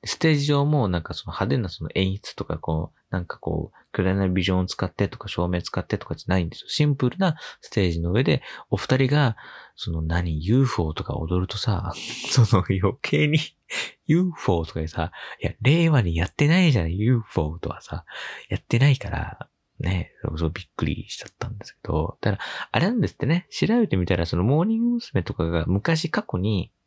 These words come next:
そのピンクレディーの曲、これみんなカバーしてるんですって。まあ、そういうことなんですよね。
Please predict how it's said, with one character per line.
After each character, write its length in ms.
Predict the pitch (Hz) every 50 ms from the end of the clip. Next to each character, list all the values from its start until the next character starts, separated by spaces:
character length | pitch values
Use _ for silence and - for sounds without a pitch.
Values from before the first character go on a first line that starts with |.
| _ _ _ _ _ _ _ _ _ _ _ _ -
そ 80 | -
の 60 | -
ピ 140 | - - 147
ン 80 | 160 160
ク 60 | 185
レ 80 | 202 170
デ 80 | 120
ィ 20 | 90
ー 20 |
の 20 |
曲、 760 | - - 82 - - 95 90 90 87 87 87 87 87 85 85 -
こ 100 | - 87
れ 100 | 92 98
み 140 | 123 147
ん 20 | 151
な 120 | 156 151 - - _ _ _ _ -
カ 140 | - - -
バ 80 | 359
ー 120 | - 127 -
し 60 | -
て 100 | - -
る 120 | - -
ん 40 | 78
で 60 | 80
す 80 | 82 -
っ 60 | _
て。 160 | - - - _ _ _ _ - - _ _ _ _ _ _ _ - - - -
ま 80 | 143
あ、 40 | 135
そ 180 | - - - 160
う 20 |
い 40 | 180
う 20 | 185
こ 100 | - 254
と 80 | -
な 80 | 277 127
ん 60 | 92
で 60 | 98
す 60 | - -
よ 80 | 131
ね。 200 | 143 175 - -